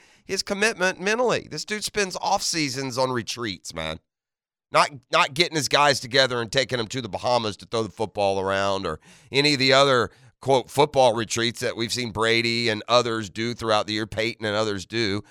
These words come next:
This dude goes, locks himself in a darkness chamber.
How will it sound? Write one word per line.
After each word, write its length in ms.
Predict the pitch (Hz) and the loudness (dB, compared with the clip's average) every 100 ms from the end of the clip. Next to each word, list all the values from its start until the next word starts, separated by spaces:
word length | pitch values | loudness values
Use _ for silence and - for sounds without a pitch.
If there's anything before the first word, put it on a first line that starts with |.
| _ _ | _ _
This 180 | 151 185 | -2 -2
dude 240 | 170 147 | -2 -2
goes, 260 | 123 135 120 | 2 2 2
locks 260 | 139 135 151 | 0 0 -2
himself 420 | 135 160 151 160 | -2 0 0 0
in 80 | 175 | -8
a 40 | |
darkness 520 | - 208 214 151 117 | -4 -2 0 0 -4
chamber. 500 | - 113 92 78 62 | -2 -2 -2 -8 -14